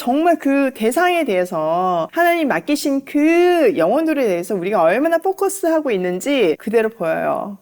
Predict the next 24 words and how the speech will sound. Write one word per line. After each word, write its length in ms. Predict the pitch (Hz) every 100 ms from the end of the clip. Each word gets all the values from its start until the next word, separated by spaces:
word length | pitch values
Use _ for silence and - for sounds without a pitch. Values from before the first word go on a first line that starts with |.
| -
대부분의 440 | 294 349 370 349
단체들은, 560 | 320 190 269 226 208 -
어, 200 | 208 196
누가 380 | 202 254 262 254
후원했고 800 | 320 311 302 214 - 214 226 185
얼마를 360 | - 233 277 311
후원했고 460 | 330 330 220 208
이게 260 | 226 240 339
큰 240 | - 381
이슈죠. 1040 | 226 190 269 240 175 175 185 180 147 - -
그게 300 | - 262 349
강조되기도 1500 | 349 - 214 262 320 330 320 302 285 254 233 220 220 214 208 233
해요. 560 | 311 254 226 226 175 147
마케팅 420 | 190 302 302 277
포인트로 420 | 330 320 269 233
사용되고요. 560 | 247 311 285 202 160 156
근데 120 | 277
저희는 340 | 269 208 208 208
그런 240 | - 180
게 60 | 170
없어요. 680 | 123 - - 107 53 180 202
그래서 240 | 208 208
후원하신 500 | 220 330 339 330 254
분들이, 280 | 208 180 170